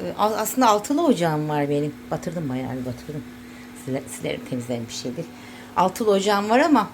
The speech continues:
hani tencerelerim benim bayağı bir büyük büyük olduğu için böyle bu taraflara da koymak istemedim. Tehlikeli oluyor, devrilir, düşer falan diye. O yüzden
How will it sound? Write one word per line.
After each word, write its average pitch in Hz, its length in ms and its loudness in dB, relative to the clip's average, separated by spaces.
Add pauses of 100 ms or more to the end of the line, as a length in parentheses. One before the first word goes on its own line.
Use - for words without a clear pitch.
(300)
hani 175 160 -4
tencerelerim 202 640 2
benim 190 260 -2
bayağı 175 320 4
bir 156 120 -4
büyük 165 280 -6
büyük 170 260 -4
olduğu 175 260 0
için 196 280 -6 (500)
böyle 147 160 0
bu 160 60 -10
taraflara 156 500 0
da 160 100 -2 (100)
koymak 156 260 -4
istemedim. 151 540 -4
Tehlikeli 165 420 -2
oluyor, 147 280 -2
devrilir, 139 400 -2
düşer 151 280 -6
falan 147 420 -4
diye. 202 160 -4 (760)
O 170 40 0
yüzden 160 340 -2